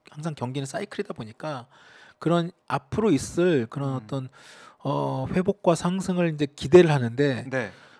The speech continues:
Speaker 1: 만약에 이제 그렇지 않고 이것이 또 그냥 그대로 가는 일본식 그런 그 장기
Speaker 2: 음.
Speaker 1: 불황으로 갈 수도 있다. 막 그런 또, 어, 뭐, 뭐 전망도 그런
Speaker 2: 네.
Speaker 1: 쉽게 말하면 좀 약간의 좀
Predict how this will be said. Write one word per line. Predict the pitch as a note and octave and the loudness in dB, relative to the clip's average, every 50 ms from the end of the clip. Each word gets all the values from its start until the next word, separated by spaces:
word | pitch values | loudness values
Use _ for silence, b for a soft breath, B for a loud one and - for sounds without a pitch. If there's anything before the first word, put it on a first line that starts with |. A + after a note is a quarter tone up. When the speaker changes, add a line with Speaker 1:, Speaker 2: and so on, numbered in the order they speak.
| B B _ | B B _
Speaker 1:
만약에 | - C3 B2+ C#3 D#3+ D#3+ D3+ D3+ | -6 -4 -2 0 0 0 0 0
이제 | D3+ C#3 C3 C3 C3+ C3 B2+ B2+ B2 - - | -2 -2 -2 0 0 0 0 -2 -4 -8 -10
그렇지 | - C3+ D3+ E3 - - C#3 | -2 0 0 0 0 -2 -2
않고 | A#2+ A#2 - A#2 | -2 -2 -4 -4
이것이 | A#2 B2+ - - - | -4 -4 -6 -6 -10
또 | - - - - _ _ | -12 -14 -14 -14 _ _
그냥 | - C3 C3+ A2+ - | -8 -8 -8 -8 -8
그대로 | _ - - - D3+ D#3 C#3+ | _ -12 -2 0 2 2 2
가는 | - - A2+ G#2+ A2 G#2+ G#2 G#2+ | 0 -4 -8 -8 -8 -10 -10 -6
일본식 | A2+ B2 C#3 D3 D#3 E3 D3 - - - | -2 -2 -2 0 0 -2 -2 -2 -8 -8
그런 | - C3+ C3+ B2+ A#2+ B2 A#2 | -6 -6 -6 -6 -8 -12 -16
그 | A#2+ A#2 B2 _ _ _ _ _ _ b b b b b b _ | -18 -20 -20 _ _ _ _ _ _ b b b b b b _
장기 | - - C3+ C#3 C#3 D3+ | -10 -8 -6 0 0 0
Speaker 2:
음. | A#2+ A2+ | 0 2
Speaker 1:
불황으로 | - C#3+ C3+ B2+ B2+ B2 | 2 4 4 4 2 -4
갈 | - - B2 | -4 -6 -6
수도 | A2 G#2+ - B2+ | -8 -4 -4 -4
있다. | A2+ - - B2+ | -2 2 0 2
막 | A#2+ A#2+ - | 2 0 -2
그런 | - D3+ D3 C#3 C3+ | -2 -2 -4 -4 -4
또, | - C3+ B2+ A#2+ A#2+ B B B B B B B B B B B B B | -4 -2 -2 -2 -6 B B B B B B B B B B B B B
어, | - C3 A#2+ A#2+ A#2+ A#2 A#2 A2+ A2+ A2+ A2+ A2 A2 A2 G#2+ B B B B B B B B B B B B B B B B B B _ | -10 -8 -6 -6 -6 -6 -6 -8 -8 -8 -8 -10 -10 -12 -14 B B B B B B B B B B B B B B B B B B _
뭐, | - C3 - - _ _ _ | -12 -10 -10 -12 _ _ _
뭐 | G#3 D#3+ C3 B2 A#2+ A#2 A2+ A#2 A#2 - - - _ _ _ | -12 -8 -6 -4 -4 -4 -6 -8 -10 -14 -18 -20 _ _ _
전망도 | - - C3+ C#3+ E3+ E3 D#3 C#3 C#3+ B2+ A2+ A#2+ D3 F3 F#3 C#3 | -4 -4 4 6 6 4 6 6 4 4 4 0 -4 -6 -6 -8
그런 | B2+ - - A2 G#2 | -8 -8 -6 -6 -8
Speaker 2:
네. | G2+ | -10
Speaker 1:
쉽게 | G2+ - - - G3 | -10 -10 -6 -4 -2
말하면 | F3 D#3+ D3+ C#3 | -2 0 -2 -4
좀 | C3+ C3+ B2+ | -6 -8 -10
약간의 | B2 A#2+ - - C#3 B2+ B2 A#2+ | -10 -12 -10 -10 -8 -8 -8 -8
좀 | - - A#2+ | -10 -12 -14